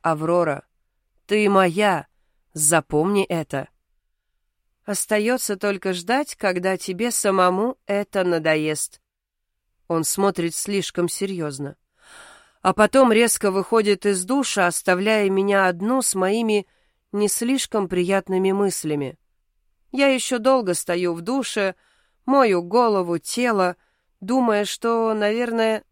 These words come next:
зря заговорила на эту тему. Ну вот какая мне разница, когда это закончится? Но меня это волнует. Даже сильнее всего остального.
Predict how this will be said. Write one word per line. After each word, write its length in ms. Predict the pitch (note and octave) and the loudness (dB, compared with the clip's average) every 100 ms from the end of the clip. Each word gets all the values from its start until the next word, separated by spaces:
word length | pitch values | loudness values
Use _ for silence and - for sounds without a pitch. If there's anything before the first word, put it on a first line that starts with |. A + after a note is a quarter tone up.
| _ | _
зря 360 | G#3+ A3+ D#4 D4 | -6 -2 0 0
заговорила 600 | F3+ E3+ F3+ F#3+ F#3+ E3+ | 0 0 2 2 2 2
на 180 | F3 F3+ | 2 2
эту 160 | F3+ | 0
тему. 440 | G3 A3+ F#3 C#3+ D3 _ _ _ _ _ _ - | -6 -2 -2 -4 -8 _ _ _ _ _ _ -6
Ну 200 | G3+ A3 | 0 2
вот 240 | A#3 - | 2 -2
какая 680 | - A#3 - C4+ C#4 A#3 G3+ | -4 -4 -2 2 4 4 2
мне 300 | G3+ A3 G3 | 2 2 2
разница, 800 | A3 C4+ B3+ F#3+ F3 - - C#3 _ - - | 2 2 2 0 -2 -4 -8 -14 _ -20 -8
когда 540 | - A3 G3 F#3 C4 C4 | 4 4 4 2 2 2
это 300 | A#3 A#3 A3+ | 0 0 0
закончится? 840 | G3+ G#3+ - A#3 F3 D#3+ - C#3+ C#3 _ _ _ _ _ _ | 2 0 0 -2 -2 -6 -8 -10 -12 _ _ _ _ _ _
Но 160 | F#3+ F#3 | 0 4
меня 360 | F#3+ F#3+ F#3 | 4 4 4
это 180 | F#3 F#3+ | 2 0
волнует. 600 | F#3 F#3 G3 G#3+ E3 - _ _ _ _ _ | 0 2 2 0 -2 -8 _ _ _ _ _
Даже 380 | F3+ G#3+ G#3 A3+ | 4 4 6 2
сильнее 600 | - A#3 G#3+ G#3+ C4 A#3 | 0 -2 0 2 2 2
всего 400 | - A3+ G3+ A3+ | 0 -2 2 4
остального. 840 | A3+ - A3+ A3 A3+ B3 A3 D#3 | 4 2 2 2 4 4 4 0